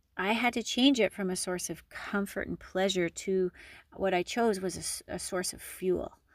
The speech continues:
You know, food is gas for my body like gas is to a car. So reprogramming and renewing our mind, it's a process. And you really have to get o-, get after the belief system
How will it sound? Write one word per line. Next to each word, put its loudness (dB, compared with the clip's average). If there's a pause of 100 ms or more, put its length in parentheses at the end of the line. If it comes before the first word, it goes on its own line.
(220)
You 0
know, 0
food 0
is 2
gas 0
for -4
my 0
body 0
like 0
gas -4
is -4
to -4
a -2
car. -4 (520)
So 2
reprogramming 4
and -2
renewing 2
our -2
mind, 2
it's -6
a -4
process. -4 (400)
And 2
you 4
really 6
have 2
to -6
get 2
o-, 4 (300)
get 0
after -2
the -2
belief 2
system -4